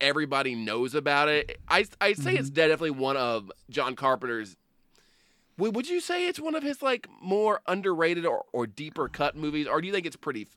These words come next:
Speaker 1: or, or do you think it's pretty well known?
Speaker 2: I think, uh, I mean, at least in the horror community, it's well known. M-, probably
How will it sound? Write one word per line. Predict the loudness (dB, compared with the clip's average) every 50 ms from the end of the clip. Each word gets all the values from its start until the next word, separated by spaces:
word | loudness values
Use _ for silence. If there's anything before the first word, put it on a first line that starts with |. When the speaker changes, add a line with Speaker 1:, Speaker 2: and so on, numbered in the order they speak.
| _
Speaker 1:
or, | -4 -4 -2 _
or | -4 -6
do | -4
you | -4
think | -4 -4 -4
it's | -8 -10
pretty | _ -8 -6 -6 -4
well | -6 -6 -6 -6
known? | -8 -10 -12 -12 -12 -16 -20 _ _ _ _ _ _ _ _ _ _ _ _ _ _ _ _ _ _ _ -8
Speaker 2:
I | -8 -8
think, | -6 -8 -8 -8 -4 -2
uh, | -2 -2 -2 -4 -6 _ -6
I | -2 -2 0
mean, | 0 0 0
at | -2 -4 -4 -4 -6 -6 -6 -6
least | -6 -6 -4 -4 -4
in | -4
the | -4
horror | -2 -2 0 -2 -2
community, | -4 -4 -2 -2 -2 0 0 -2 -2
it's | -4 -6 -6
well | -6 -4 -2 -2 -2
known. | -2 -4 -4 -4 -4 -4 -6 -6 -8
M-, | -8 -8 -8 -8 -6
probably | _ 4 4 4 4 4 2 2 0 -2 -6